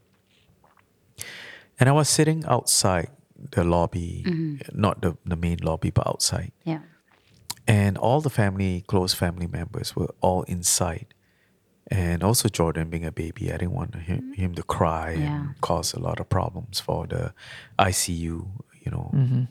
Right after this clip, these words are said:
Speaker 3: Quiet.
Speaker 1: in, in the hospital.
Speaker 2: Mm-hmm.
Speaker 1: But all of a sudden, in the middle of all this, uh, stress and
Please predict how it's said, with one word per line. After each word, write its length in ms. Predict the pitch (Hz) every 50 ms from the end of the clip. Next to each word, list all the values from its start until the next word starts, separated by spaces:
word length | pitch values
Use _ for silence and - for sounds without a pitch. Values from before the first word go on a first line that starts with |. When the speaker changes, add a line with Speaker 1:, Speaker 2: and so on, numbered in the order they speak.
| - _ _ - - -
Speaker 3:
Quiet. 420 | - 135 117 113 113 110 113 123
Speaker 1:
in, 100 | 95 90
in 80 | 92 90
the 80 | 85
hospital. 460 | 90 95 117 147 - 196 185 170 -
Speaker 2:
Mm-hmm. 380 | 180 165 151 175 170 165 165 160 143 _ _ _ - - - _ _ _ _ _ _ _ _ _ - - - - - - - - - - - _ _ _ -
Speaker 1:
But 140 | - 113 - -
all 180 | 123 139 175 220
of 80 | 226
a 40 | -
sudden, 440 | - - - 123 104 82 80 80 - - - - - - - - - _ _ _ _ - -
in 100 | 117 107
the 60 | 104 98
middle 340 | 95 110 117 131 131 127
of 140 | 110 92 -
all 320 | 87 92 92 95 98 98 90
this, 540 | - 90 87 85 - - - - - -
uh, 540 | - 87 82 78 - - - - 98 - - - - -
stress 560 | - - - - 101 90 87 87 - - - -
and 600 | - 87 80 82 82 80 82 87 - - - -